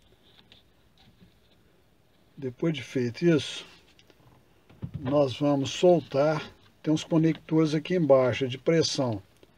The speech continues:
Então nós temos que tirá-los primeiro pra depois soltar a chave. Eu já soltei os três. Agora eu vou puxar a chave. Aqui, ó.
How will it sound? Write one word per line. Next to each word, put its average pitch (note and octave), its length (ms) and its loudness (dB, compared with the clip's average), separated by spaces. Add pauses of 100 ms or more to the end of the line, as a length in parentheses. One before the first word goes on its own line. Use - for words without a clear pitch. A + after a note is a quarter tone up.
(440)
Então C3 80 -2
nós D3+ 160 2
temos D#3+ 200 -4
que - 60 -6
tirá-los D#3 460 4
primeiro D3 480 0
pra E3 160 -4
depois D#3 720 -2 (1400)
soltar D3+ 480 0
a - 20 -2
chave. A#2+ 560 -2 (1040)
Eu B2+ 60 -8
já B2+ 160 -2
soltei D3 400 -2
os E3+ 160 -2
três. F3 680 2 (680)
Agora C3 300 0
eu D3+ 40 2
vou D#3 140 -2
puxar D#3 380 -4
a - 20 -4
chave. B2+ 540 0 (2250)
Aqui, - 140 -20
ó. - 40 -18